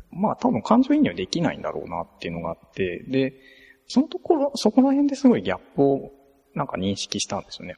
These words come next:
僕なんか交通事故に自分が遭ったこともあったりとか、あと、まあ、ドキュメンタリーの仕事してて、病院の取材とかをしてたので、そういうのが割と多いことを肌感で知ってるんですけど、一般的には実は知られてないし、多分そこでギャップが生まれて、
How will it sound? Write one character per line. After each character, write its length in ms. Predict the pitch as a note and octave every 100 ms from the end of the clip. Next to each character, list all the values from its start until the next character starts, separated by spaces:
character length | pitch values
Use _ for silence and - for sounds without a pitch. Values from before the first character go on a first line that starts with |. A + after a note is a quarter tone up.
| -
僕 240 | C#3+ D4
な 120 | D#4
ん 40 | E4
か 160 | F#2+
交 180 | - C#3
通 180 | - D3
事 140 | D3+
故 160 | - F#2
に 60 | E2+
自 160 | -
分 120 | A2 C3+
が 120 | D3
遭 20 |
っ 80 | E3+
た 80 | -
こ 140 | -
と 120 | -
も 260 | F2 D#2+ F#2 _ _
あ 80 | G#2
っ 60 | - _
た 80 | F#2
り 120 | E2
と 120 | -
か、 380 | - - F2+ E2 F2
あ 60 |
と、 140 | - G2
ま 140 | B2+
あ、 40 |
ド 100 | G2
キ 100 | A#2+
ュ 20 | F3+
メ 80 |
ン 40 | -
タ 100 | F#2+
リ 60 |
ー 20 | E2
の 60 |
仕 100 | -
事 240 | F2 F2 G2
し 60 |
て 120 | -
て、 140 | - -
病 240 | A#2+ C3
院 160 | C#3 C#3
の 100 | C#3
取 140 | -
材 220 | C3+ C3 B2+
と 100 | -
か 140 | -
を 80 | -
し 100 | -
て 140 | A#2+
た 160 | - -
の 160 | -
で、 320 | - F#2 E2+ -
そ 160 | -
う 40 | B3
い 0 |
う 20 |
の 60 | D3
が 180 | F2+ - -
割 200 | C3+ G#3
と 120 | F#3+
多 140 | A#3
い 80 | C3
こ 160 | - -
と 140 | -
を 200 | F2+ F#2
肌 220 | - C3 -
感 220 | - D#3+
で 100 | D#3
知 120 | -
っ 60 | -
て 100 | C#3+
る 100 | C#3
ん 60 |
で 60 | -
す 100 | -
け 120 | -
ど、 240 | F#2 F2+ - - - _ _ _ -
一 100 | E3
般 200 | - C#4
的 160 | D4+ D#4+
に 60 | C#4+
は 60 |
実 220 | G2 F#2+
は 60 | -
知 120 | -
ら 100 | A#2
れ 100 | B2
て 140 | B2 C3
な 120 | B2+
い 140 | F#2 -
し、 440 | - A2 F2+ -
多 80 | -
分 180 | G#3+ F2+
そ 120 | -
こ 160 | - D3
で 160 | D3+
ギ 100 | C#3+
ャ 20 |
ッ 40 | C3+
プ 160 | -
が 80 | C#3
生 80 | C3+
ま 120 | C3
れ 120 | C3
て、 440 | B2+ - C3+ F#2+